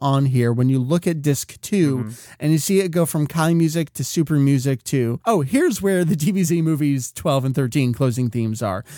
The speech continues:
Speaker 1: So they definitely had to do some juggling with the runtimes to make things fit. So in that regard, y-, you kinda understand why maybe some stuff was left out, but I feel like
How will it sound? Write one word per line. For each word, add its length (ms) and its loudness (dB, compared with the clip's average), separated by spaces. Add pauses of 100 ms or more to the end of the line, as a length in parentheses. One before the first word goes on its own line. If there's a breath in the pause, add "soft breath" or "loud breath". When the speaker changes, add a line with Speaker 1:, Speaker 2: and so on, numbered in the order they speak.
(120 loud breath)
Speaker 1:
So 120 0
they 140 4
definitely 500 2
had 280 2
to 80 2
do 180 4
some 200 2
juggling 760 0
with 200 0
the 120 2
runtimes 680 2
to 100 -4
make 200 2
things 360 -2
fit. 400 -2
So 120 2
in 100 4
that 220 2
regard, 580 2
y-, 120 -8
you 440 0
kinda 380 2
understand 640 2
why 300 2
maybe 260 2
some 180 -2
stuff 280 -2
was 200 -4
left 260 0
out, 300 0
but 220 0
I 80 -4
feel 180 0
like 260 0